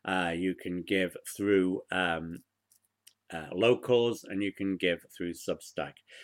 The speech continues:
And all those addresses, um, will be in the, uh, the closing bit of the show, where, um, and close off with some information about those, uh, about those, uh, particular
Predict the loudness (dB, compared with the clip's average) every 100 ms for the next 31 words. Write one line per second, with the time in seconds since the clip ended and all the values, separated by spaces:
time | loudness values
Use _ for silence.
0 | -12 -6 -4 4 8 8 8 4 2 -4
1 | 0 2 0 -2 -2 -2 -8 -6 -4 -2
2 | -4 -8 -12 _ -2 -2 -2 -4 -4 -4
3 | -4 -4 -6 -4 -6 -6 -10 -10 -12 -10
4 | -10 -2 0 0 -2 -6 -4 -4 -4 -10
5 | -10 -6 0 0 0 -6 -20 -20 _ -6
6 | -4 -4 -4 -4 -4 -8 -12 -16 _ _
7 | -12 -4 -2 -2 -4 -4 -8 -8 -8 -8
8 | -8 -6 -6 -6 -10 -10 -10 -12 -12 -10
9 | -10 -12 -10 -8 -8 -12 -10 -10 -10 -12
10 | -14 -16 -12 -12 -10 -16 -16 -16 -10 -10